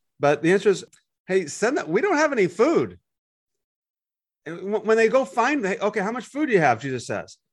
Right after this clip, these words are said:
verse thirty-eight, "How many loaves do you have?" Like, "Uh, we got five and two fish," which, by the way, is, they're like, they're like miniature fish. Th-, this is a child's, uh, lunch.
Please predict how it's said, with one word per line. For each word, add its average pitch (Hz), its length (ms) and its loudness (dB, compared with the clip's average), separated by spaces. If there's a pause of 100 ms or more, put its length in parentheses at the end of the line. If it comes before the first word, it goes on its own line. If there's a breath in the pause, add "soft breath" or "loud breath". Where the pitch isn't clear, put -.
(100)
verse 160 260 -4
thirty-eight, 160 360 0
"How 165 100 -2
many 269 140 -6
loaves 294 260 4
do 175 80 0
you 143 60 4
have?" 120 140 2
Like, 135 260 -2
"Uh, 156 220 -6
we 180 80 0
got 202 160 0
five 185 500 2 (760)
and 143 140 -10
two 226 160 -2
fish," 180 600 0 (440 soft breath)
which, 175 180 -4
by 202 140 4
the 202 60 4
way, 185 160 6
is, 143 120 0 (200)
they're 170 120 -2
like, 165 180 0 (340)
they're 160 140 -4
like 139 180 -4
miniature 143 360 -2
fish. 107 320 -4 (220 soft breath)
Th-, - 140 -6
this 190 140 2
is 202 80 -8
a 202 60 2
child's, 180 720 -2
uh, 143 180 -2
lunch. 135 600 -4